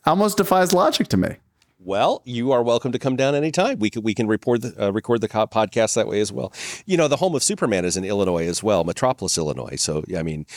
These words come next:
Speaker 2: y-, you should come and, and see the Superman statue.
Speaker 1: Well, it is the start of summer. We have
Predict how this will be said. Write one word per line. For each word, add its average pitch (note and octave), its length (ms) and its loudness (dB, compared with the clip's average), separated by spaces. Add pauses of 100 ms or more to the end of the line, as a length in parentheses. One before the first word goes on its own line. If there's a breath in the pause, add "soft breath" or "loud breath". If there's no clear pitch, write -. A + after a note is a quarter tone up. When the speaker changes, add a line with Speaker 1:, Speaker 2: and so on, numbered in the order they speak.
(180 loud breath)
Speaker 2:
y-, F#2 160 -4
you G#2 100 0
should G2 160 0
come F#2 200 -2
and, D#2 200 -4
and E2 140 -4
see - 120 0
the D2+ 120 -2
Superman C#2+ 400 -2
statue. - 380 -2 (140)
Speaker 1:
Well, C3+ 280 2
it C#3+ 160 2
is D3 160 4
the D#3+ 80 4
start E3 260 4
of D#3 80 2
summer. B2+ 540 2
We B2+ 100 6
have B2+ 160 2